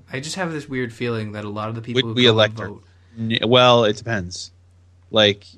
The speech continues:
Speaker 1: Who? It
Speaker 2: yeah.
Speaker 1: depends if we have
Speaker 2: No.
Speaker 1: another John McCain, uh, issue, I guess, right?
Speaker 2: Sure.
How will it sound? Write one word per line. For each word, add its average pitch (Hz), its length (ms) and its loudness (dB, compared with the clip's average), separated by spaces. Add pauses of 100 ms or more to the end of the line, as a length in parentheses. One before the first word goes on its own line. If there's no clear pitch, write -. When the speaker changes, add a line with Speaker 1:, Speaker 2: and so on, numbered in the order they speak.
(240)
Speaker 1:
Who? 131 200 -8
It 135 320 -10
Speaker 2:
yeah. 113 200 2
Speaker 1:
depends 202 280 -4
if 170 60 -6
we 165 80 2
have 160 80 0
Speaker 2:
No. 139 140 4
Speaker 1:
another 131 120 -2
John 131 360 -4
McCain, 123 720 -8
uh, 107 240 -10
issue, 113 480 -8
I 107 100 -8
guess, 107 340 -10
right? 117 320 -8 (520)
Speaker 2:
Sure. 92 360 0